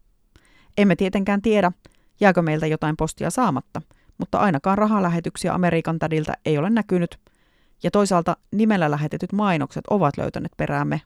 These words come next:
vaikka niiden kanssa ei olisi niin väliksi. Ihmis- ja kansalaisoikeuksien vuoksi on hyvä, että olemme jossain kirjoilla, mutta järjestelmät eivät tunne vielä ollenkaan tällaista asumisjärjestelyä. Talvella olimme hyödyntämässä kulutonta ja korotonta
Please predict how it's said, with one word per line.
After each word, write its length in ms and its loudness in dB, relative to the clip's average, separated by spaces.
vaikka 260 -6
niiden 260 -2
kanssa 300 -6
ei 120 -4
olisi 260 -4
niin 180 -8
väliksi. 380 -8
Ihmis- 320 0
ja 60 2
kansalaisoikeuksien 1000 -2
vuoksi 280 -2
on 140 -6
hyvä, 220 0
että 200 -6
olemme 260 2
jossain 380 -4
kirjoilla, 500 -2
mutta 180 -4
järjestelmät 680 0
eivät 280 0
tunne 280 -4
vielä 240 -2
ollenkaan 440 -2
tällaista 440 -2
asumisjärjestelyä. 920 -8
Talvella 360 4
olimme 280 2
hyödyntämässä 640 0
kulutonta 480 0
ja 80 -2
korotonta 480 0